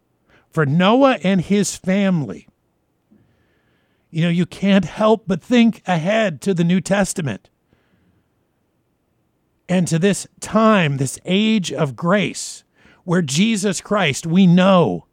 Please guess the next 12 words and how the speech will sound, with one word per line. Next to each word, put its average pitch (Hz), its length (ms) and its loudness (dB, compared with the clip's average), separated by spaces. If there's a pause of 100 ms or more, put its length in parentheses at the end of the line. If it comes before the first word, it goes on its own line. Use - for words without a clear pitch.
(160)
because 180 300 0
the 170 80 -2
Bible 175 360 0
tells 190 420 -4
us, - 360 -10 (360)
has 160 240 -6
come, 196 600 0 (680)
has 151 240 -6
died 180 520 2
in 165 260 -2
our 180 240 2
place 185 760 -2